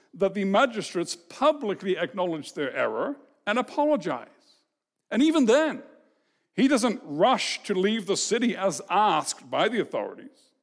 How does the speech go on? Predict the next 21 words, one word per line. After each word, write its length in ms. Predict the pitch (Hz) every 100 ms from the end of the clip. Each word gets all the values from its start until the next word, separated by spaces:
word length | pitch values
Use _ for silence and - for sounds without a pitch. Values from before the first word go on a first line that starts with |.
| _ _ _ _
but 180 | - 180
he 200 | 170 196
exercises 840 | 160 190 - 226 - 170 185 190 185
his 200 | 196 -
right 360 | 160 143 196
as 120 | 165 143
a 60 |
free 500 | - - 160 175 202
Roman 380 | 180 151 185 226
citizen 540 | - 160 131 120 135 - _ _ _
to 120 | 202
visit 420 | 143 170 147 196 196
Lydia 520 | 160 156 147 175 311 - _ _ 127
and 140 | 139
the 60 | 196
church 640 | - 190 143 - - - _ _
to 80 | -
encourage 460 | 170 214 185 139 -
them 260 | 120 123 _ _ -
before 420 | 131 - 143 127
finally 600 | - 131 120 117 113 107